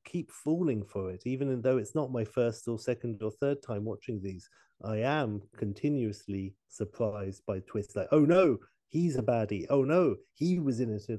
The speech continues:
or in on it all the time. Oh no, she's totally in on it." Um, I keep being hoodwinked. So yeah, and again, the cast, the, the supporting characters, um, just wonderful. Peter Bowles,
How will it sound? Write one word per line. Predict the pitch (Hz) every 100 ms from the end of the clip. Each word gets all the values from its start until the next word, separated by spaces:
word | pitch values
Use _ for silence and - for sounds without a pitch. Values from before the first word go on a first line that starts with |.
| -
or | 127 117 - -
in | 165 147
on | 127 120
it | 104 -
all | 127
the | 107
time. | 110 123 107 98 - - 139
Oh | 156
no, | 190 208 110
she's | - 185 214 151 -
totally | - 226 - 131 113
in | 123
on | 117
it." | 107 - _ _ -
Um, | 117 117 120 - -
I | 131
keep | - 180 156 - _ _ -
being | 101 98 98 _ -
hoodwinked. | 101 92 90 82 _ - _
So | - 104 101 98 - _ -
yeah, | 120 113 95 - 123 143
and | 185 208
again, | 165 139 113 104 104 _ _ -
the | 117
cast, | - 131 110 98 - - - _ -
the, | 107 104
the | 113
supporting | 107 110 - 110 113 107
characters, | 113 107 104 - 107 104 _ _ _ _ -
um, | 110 107 101 - 165 214
just | 120 -
wonderful. | 113 110 107 - 101
Peter | - 107 90
Bowles, | 101 101 104 -